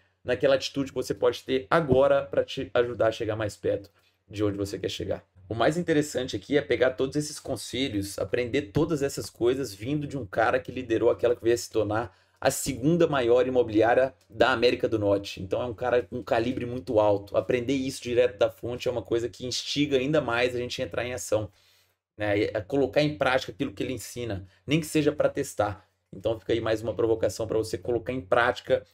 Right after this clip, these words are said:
aquilo que eu passei aqui pra você. Se você quiser ler o livro na íntegra também, que eu recomendo muito que você faça isso, vou deixar o link aqui na descrição, o link da Amazon, é só você clicar lá e comprar o seu livro também. E estude esse livro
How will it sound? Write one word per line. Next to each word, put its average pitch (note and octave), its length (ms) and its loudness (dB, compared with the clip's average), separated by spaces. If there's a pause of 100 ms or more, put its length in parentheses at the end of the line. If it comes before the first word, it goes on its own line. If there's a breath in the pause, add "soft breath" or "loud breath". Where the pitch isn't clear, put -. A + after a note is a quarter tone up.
aquilo A#2 260 -4
que - 80 -4
eu G2+ 40 -4
passei A2 520 0 (240 loud breath)
aqui F#2+ 200 -8
pra G#2+ 120 -2
você. G2 320 0
Se - 60 -6
você - 180 -6
quiser B2 280 2
ler B2+ 440 -2
o A2 80 -8
livro A2+ 280 -8
na G#2 120 -2
íntegra G#2+ 380 -4
também, G#2 380 -2
que A2+ 120 -2
eu A2+ 60 6
recomendo B2+ 460 0
muito D#3+ 420 4
que - 60 -10
você B2+ 200 -4
faça A#2+ 300 0
isso, A#2+ 420 -6
vou G#2+ 80 0
deixar B2 280 4
o - 20 4
link B2 180 -4
aqui A#2+ 120 -10
na B2 80 -2
descrição, B2+ 580 -2 (500 loud breath)
o G#2+ 40 -6
link G#2+ 180 -4
da G2+ 160 2
Amazon, A2+ 280 0
é - 20 0
só G#2+ 120 -4
você A#2 220 0
clicar A2 300 -2
lá G#2+ 120 4
e G#2 60 4
comprar G2+ 300 0
o G#2 40 6
seu G#2 140 -2
livro G2+ 300 -6
também. G2 420 0 (640 loud breath)
E G2+ 400 -6 (100)
estude D3+ 460 -2
esse G#2 160 -6
livro F#2+ 280 -8